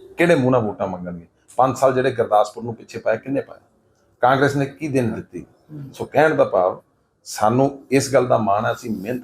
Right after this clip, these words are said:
Speaker 1: ਕਰਨ ਵਾਲੇ ਇਨਸਾਨ ਆ ਔਰ ਮਿਹਨਤ ਕਰਕੇ ਅੱਗੇ ਆਵਾਂਗੇ। ਸੋ ਰਹੀ ਗੱਲ ਗੁਰਦਾਸਪੁਰ ਦੀ, ਗੁਰਦਾਸਪੁਰ ਦੀ ਤਰੱਕੀ, ਜੇ ਬਟਾਲੇ ਦੇ ਲੋਕਾਂ ਨੂੰ ਕਿਹਾ ਸੀ ਮੈਨੂੰ ਮੌਕਾ ਦਿਓ,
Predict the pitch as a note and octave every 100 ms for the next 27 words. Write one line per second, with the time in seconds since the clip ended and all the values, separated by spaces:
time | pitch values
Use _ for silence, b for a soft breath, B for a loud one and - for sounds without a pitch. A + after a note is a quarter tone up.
0 | - F2+ F2 F2+ F#2 F2 E2+ E2+ C3+ D3+
1 | G2+ F#2+ C3 - - - B2 F#2 G2 F2
2 | F2 F#2+ B2+ - _ - _ - B2 A#2
3 | G#2+ - - - A#2 D3+ B2 G#2+ F#2 _
4 | _ _ A2 F#2+ A2 A2 G2 F#2 E2+ -
5 | _ _ - F2+ G2+ F#2 F#2+ - G#2 G2
6 | A2 - G2+ F#2+ - E2+ - - - A2+
7 | F2+ - F#2+ A2 A#2+ A2 - A2 A2 A2+
8 | G#2+ G#2+ G#2+ G#2 G2 F#2 G2 F#2 F#2+